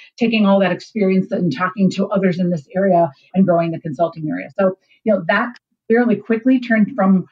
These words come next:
you know, mommy's helper into kind of work and family assistance. So helping employees balance their jobs and their lives outside of, of work with their families. And then as employers kind of got more sophisticated with the area and realized,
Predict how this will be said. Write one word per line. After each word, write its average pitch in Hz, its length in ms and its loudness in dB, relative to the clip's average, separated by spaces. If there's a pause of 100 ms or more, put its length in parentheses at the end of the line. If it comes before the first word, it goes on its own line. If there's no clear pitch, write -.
(180)
you 196 120 0
know, 170 100 2
mommy's 196 380 0
helper 208 280 0
into 185 280 -4
kind 190 160 -4
of 156 80 -4
work 196 260 -2
and 180 160 -2
family 196 340 0
assistance. 254 540 -6 (320)
So 214 100 -2
helping 202 320 2
employees 190 520 2
balance 196 400 -2
their 170 200 -4
jobs 180 400 -2
and 185 140 0
their 170 160 -4
lives 165 320 -2
outside 170 420 -2
of, 170 160 -2 (180)
of 156 140 0
work 190 220 0
with 185 100 -8
their 156 140 -6
families. 208 460 0 (600)
And 254 120 4
then 269 120 0
as 262 180 2
employers 247 540 2 (300)
kind 262 100 2
of 233 60 2
got 226 180 -2
more 233 120 6
sophisticated 233 680 -2
with 202 120 -4
the 202 140 -6
area 190 240 2
and 175 120 -4
realized, 190 480 0